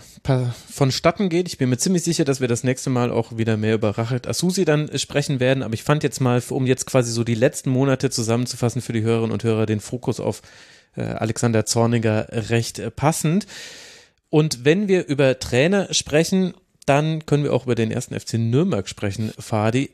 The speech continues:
Denn da hat sich so einiges getan. Allerdings nicht alles davon überraschend, <laughs> muss man sagen. Denn wir haben, äh, auch beim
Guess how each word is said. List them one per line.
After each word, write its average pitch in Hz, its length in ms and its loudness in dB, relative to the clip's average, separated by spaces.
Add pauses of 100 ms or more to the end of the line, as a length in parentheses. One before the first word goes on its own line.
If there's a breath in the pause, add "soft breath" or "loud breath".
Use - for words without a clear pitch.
Denn 120 160 2
da 147 220 4
hat 151 160 0
sich 147 340 -2
so 131 220 0
einiges 135 520 2
getan. 123 420 0
Allerdings 147 680 0 (300 soft breath)
nicht 156 340 0
alles 190 260 2
davon 175 320 2
überraschend, 156 680 2 (140)
<laughs> 151 120 -4
muss 135 220 4
man 104 280 2
sagen. 101 520 0
Denn 127 400 0
wir 131 160 4
haben, 160 320 2
äh, 131 340 0
auch 175 200 2
beim 151 280 0